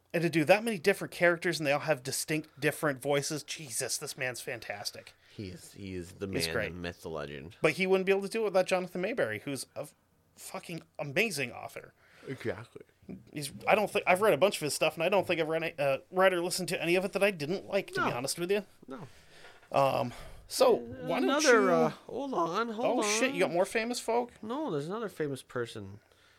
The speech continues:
Speaker 2: that, you know, that lived in Maryland.
Speaker 1: Oh, yeah?
Speaker 2: Way back when. I mean, he wasn't born in Maryland, I don't think.
Speaker 1: Who?
Speaker 2: Maybe he was, I don't know. Uh, Mister Mudd, who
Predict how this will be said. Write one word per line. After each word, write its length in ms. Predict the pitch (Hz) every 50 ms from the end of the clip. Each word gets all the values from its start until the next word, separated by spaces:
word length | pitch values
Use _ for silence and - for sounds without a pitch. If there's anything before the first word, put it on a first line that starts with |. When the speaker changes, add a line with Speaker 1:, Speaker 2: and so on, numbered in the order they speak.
| _ _ _ _ _
Speaker 2:
that, 200 | - 110 101 - -
you 140 | - - - 101
know, 300 | 98 92 92 92 92 - - - - -
that 120 | 101 95 69
lived 240 | 107 113 107 101 104
in 100 | 104 101
Maryland. 400 | 101 98 92 90 85 80 76 -
Speaker 1:
Oh, 80 | 139 -
yeah? 240 | 131 131 143 175 180 - - - _ _ _
Speaker 2:
Way 160 | - 117 117
back 320 | 110 - 104 98 95 - -
when. 280 | 95 90 85 82 95 - _ _ _ _ _ _ _ _ _ _ _ _ _ _
I 20 | -
mean, 140 | 104 101
he 40 | 101
wasn't 240 | 101 92 87 82 87
born 220 | - 90 92 123 160
in 80 | 135
Maryland, 360 | 104 - - 92 87 92 90 90
I 40 |
don't 160 | 85 87 - -
think. 220 | 95 101 117 -
Speaker 1:
Who? 100 | - 185
Speaker 2:
Maybe 100 | 156 - 104
he 80 | 90
was, 320 | 82 85 85 90 107 - -
I 60 | 101
don't 120 | 104 104
know. 220 | - 80 90 - 117 _ _ _ _ _ - - - - _ _ _ _
Uh, 880 | - 107 101 101 101 104 104 107 107 107 107 110 110 113 113 120 127 131
Mister 520 | 127 123 120 120 117 123 127 - - 170 165
Mudd, 400 | 160 156 160 190 196 143 107 98 - _ _ _ _ _ _ _ _ _ _ _ _ _ _ _ _ - - - - - - - _ _ _
who 580 | - - 127 117 113 113 110 110 107 104 98